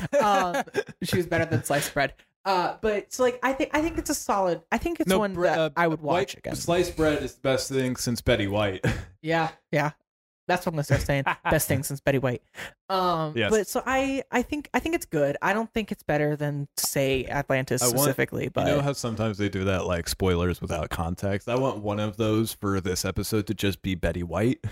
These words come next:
Speaker 2: <laughs> That would be, well, I'll
Speaker 1: I'm just
Speaker 2: post
Speaker 1: gonna name the episode "Best Thing Since Betty White"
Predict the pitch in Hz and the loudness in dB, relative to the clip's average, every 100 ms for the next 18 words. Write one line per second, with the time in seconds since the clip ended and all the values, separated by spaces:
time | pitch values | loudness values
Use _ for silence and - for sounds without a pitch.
0 | - - - - - - - - - - | -8 -10 -6 -4 -4 -8 -2 -2 -2 -8
1 | - 156 180 180 185 180 160 160 180 175 | -2 0 2 4 4 4 2 2 2 2
2 | 190 165 160 151 143 151 - 135 135 - | 2 0 0 2 2 0 -2 0 0 -4
3 | _ _ - 202 208 208 160 - 135 - | _ _ 0 0 0 -4 -4 -6 -6 0
4 | 147 143 127 | 2 2 -2